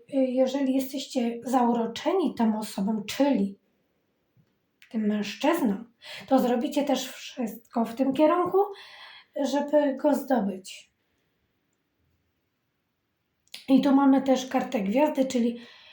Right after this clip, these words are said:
e, to jest ładna karta, e, ale karta,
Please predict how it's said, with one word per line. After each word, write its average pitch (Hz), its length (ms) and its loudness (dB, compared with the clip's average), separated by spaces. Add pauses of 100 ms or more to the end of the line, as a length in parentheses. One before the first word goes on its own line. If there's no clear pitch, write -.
(380)
e, 233 420 4
to - 240 -2
jest 247 360 2 (180)
ładna 254 360 2
karta, 285 600 -4 (880)
e, 269 420 8
ale 277 260 4
karta, 311 520 4